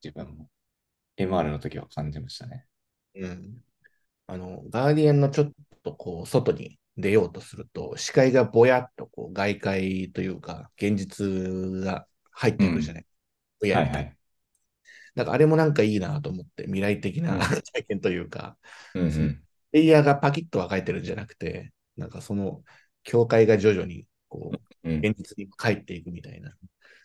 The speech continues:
Speaker 2: なんか、それ自体、
Speaker 1: 確かに。
Speaker 2: 結構、あの、ちゃんと、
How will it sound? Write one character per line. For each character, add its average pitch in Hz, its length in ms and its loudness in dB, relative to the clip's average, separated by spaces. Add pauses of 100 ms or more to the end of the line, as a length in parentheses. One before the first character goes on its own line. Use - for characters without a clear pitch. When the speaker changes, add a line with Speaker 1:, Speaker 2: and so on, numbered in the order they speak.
(320)
Speaker 2:
な 98 80 -10
ん - 20 -12
か、 - 180 -14 (960)
そ 120 240 -8
れ 127 300 -2
自 123 140 0
体、 80 80 -2
Speaker 1:
確 78 60 0
か - 60 -6
に。 - 60 -20 (480)
Speaker 2:
結 85 200 -20
構、 - 280 -12 (720)
あ 87 160 -12
の、 76 320 -14 (420)
ち - 60 -14
ゃ 101 80 -4
ん 87 60 -8
と、 95 340 -4